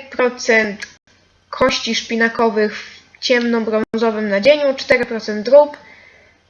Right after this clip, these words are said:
e, cztery procent wołowina i to tyle. Czekajcie.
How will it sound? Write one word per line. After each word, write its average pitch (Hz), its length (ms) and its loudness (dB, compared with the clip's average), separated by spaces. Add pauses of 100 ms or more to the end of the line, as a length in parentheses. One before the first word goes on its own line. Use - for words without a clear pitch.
(280)
e, 226 580 -2 (580)
cztery 262 340 0
procent 240 340 -4
wołowina 240 760 0 (340)
i 240 100 -4
to 220 140 -4
tyle. 185 240 -6 (2750)
Czekajcie. 196 460 -4